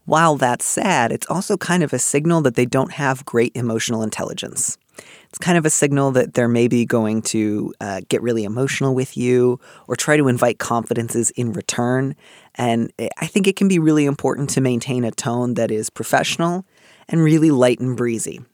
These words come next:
um, and also firm. So just something along the lines of, "Oh, I'm really sorry to hear that.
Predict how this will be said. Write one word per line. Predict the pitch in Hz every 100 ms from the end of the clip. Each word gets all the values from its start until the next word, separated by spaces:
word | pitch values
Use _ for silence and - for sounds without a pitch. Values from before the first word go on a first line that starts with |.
| _ -
um, | 117 107 104 -
and | 151 147
also | 151 160
firm. | 165 139 101 - _ _
So | - 127 123
just | - 143
something | 135 135 139
along | 131 127 131
the | 123
lines | 120 120
of, | 123 - - _ _ -
"Oh, | 240
I'm | 196
really | 175 180
sorry | - 170 165
to |
hear | 175 175
that. | 156